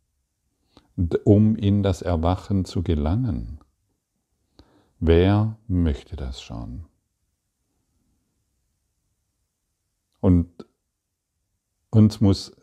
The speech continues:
völlig klar werden, dass wir, solange Besonderheit für uns so wichtig ist, wir dem Konflikt einfach nur irgendwelche Namen geben, um ihn irgendwie zu entgehen.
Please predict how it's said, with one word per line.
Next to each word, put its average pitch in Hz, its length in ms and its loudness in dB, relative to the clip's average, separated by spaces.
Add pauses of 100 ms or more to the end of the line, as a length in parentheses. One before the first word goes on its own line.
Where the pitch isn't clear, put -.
völlig 123 520 -2
klar 85 340 -2
werden, 80 420 2 (840)
dass 95 300 0
wir, 90 540 4 (1000)
solange 98 520 2
Besonderheit 90 880 2
für 104 120 0
uns 98 240 0
so 85 220 0
wichtig 90 420 -4
ist, - 440 -4 (500)
wir 95 320 6
dem 90 300 2
Konflikt 95 720 -2
einfach 92 340 0
nur 92 220 0
irgendwelche 92 680 0
Namen 85 840 0
geben, 73 720 -4 (520)
um 98 260 6
ihn 98 160 0
irgendwie 95 640 0
zu - 160 -8
entgehen. 78 840 -4